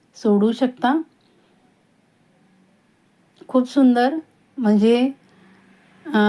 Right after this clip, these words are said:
मी पहिल्यांदाच केली खरं, पण खूप आवडली. मी खात नाही, पण, अ, ह्यांच्यासाठी केली होती, आवडली त्यांना, छान झाली.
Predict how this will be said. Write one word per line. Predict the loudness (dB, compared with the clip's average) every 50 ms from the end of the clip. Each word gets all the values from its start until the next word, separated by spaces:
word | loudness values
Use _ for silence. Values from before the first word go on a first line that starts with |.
| 2 2 2 2
मी | 2 2
पहिल्यांदाच | 2 2 2 2 2 2 2 2 0 -2
केली | 0 0 0 2 0 0 0
खरं, | 0 0 0 0 -2 -4 -8 -12 _ _ _ _ _ _ _ _ _ _ _ -6 -4
पण | -4 -2
खूप | -2 -2 0 0
आवडली. | 2 2 2 2 0 0 0 0 0 0 -2 -4 _ _ _ _ _ _ _ _ _ _ _ _ _ _ _ _ _ _ _ _ _ _ _ _ -4
मी | -2 -2 -2
खात | 0 -2 -2 0 0
नाही, | 2 2 2 2 0 -2 -6 -10 _ _ _ _
पण, | -2 0 0 0 -2 -6 -10 -16 _ _ _ _ _ _ _ _ _ _ -2
अ, | 0
ह्यांच्यासाठी | 2 2 2 2 2 2 2 0 0 0 0 0 -2 0 0
केली | 0 0 0 2 0
होती, | 0 0 0 -2 -2 -2 -4 -8 _ _ _ _ _ _ _ _ _ _ _ _ _ _ _ _ _ _ _ _ -4
आवडली | -2 0 2 2 2 2 0 0
त्यांना, | 0 0 2 2 2 0 -2 -6 -14 -12 -6
छान | -4 -2 0 0 0
झाली. | 0 0 2 2 0 0 -2